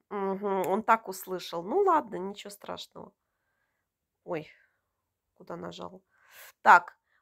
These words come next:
О, это мое пальто. О.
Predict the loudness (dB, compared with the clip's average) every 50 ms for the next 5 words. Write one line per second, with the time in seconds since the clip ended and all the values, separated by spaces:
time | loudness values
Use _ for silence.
0 | _ _ -4 2 4 8 8 8 8 6 2 -6 -4 -4 -2 0 0 2 2 2
1 | 0 4 4 4 4 2 -2 _ -4 0 2 2 4 6 8 8 6 6 4 -4
2 | _ _ _ _ _ _ _ _ _ _ _ _ _ _ _ _ _ _ _ _
3 | _ _ _ _ _ _ _ -4 0 2 4 6 8 8 6 6 4